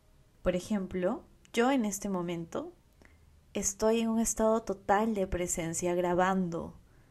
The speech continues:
este episodio para ustedes, tratando de que con cada palabra que yo digo puedo transmitirles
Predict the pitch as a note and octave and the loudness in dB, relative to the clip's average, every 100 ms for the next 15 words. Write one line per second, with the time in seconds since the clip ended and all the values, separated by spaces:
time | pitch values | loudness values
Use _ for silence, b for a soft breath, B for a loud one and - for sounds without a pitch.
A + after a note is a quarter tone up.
0 | b b - F#3 - G3 F#3 F3+ F3 - | b b -6 -4 -2 -2 0 -2 -2 0
1 | E3+ D#3+ D3 D#3 - F3 D#3 - - F2 | 2 0 -2 -4 -4 -2 -4 -8 -8 -8
2 | F2 - - - - b b b b b | -8 -10 -12 -16 -18 b b b b b
3 | b b - _ _ _ - G#3+ G3 G#3 | b b -20 _ _ _ -4 0 2 2
4 | G#3+ G#3+ A3 A#3 A#3 A3 A3 G#3 G3+ G3 | 2 2 2 2 2 0 0 0 0 -2
5 | F#3+ G3 A3 B3+ A3 G#3 G3 F3+ E3+ F3+ | -4 0 2 2 2 4 4 2 -2 -6
6 | F#3 - _ _ - F#3+ F#3+ F#3 F#3+ F#3 | -10 -16 _ _ -4 0 2 2 2 2
7 | G3+ D4+ - - G3 G3 G3 G#3+ G3+ F#3 | 2 0 -4 -2 2 2 0 -4 -2 -2
8 | - F3+ F3 G3+ G#3 F#3 E3+ D#3+ F3+ - | -4 -6 -6 -4 -2 -2 -4 -6 -8 -10
9 | - | -12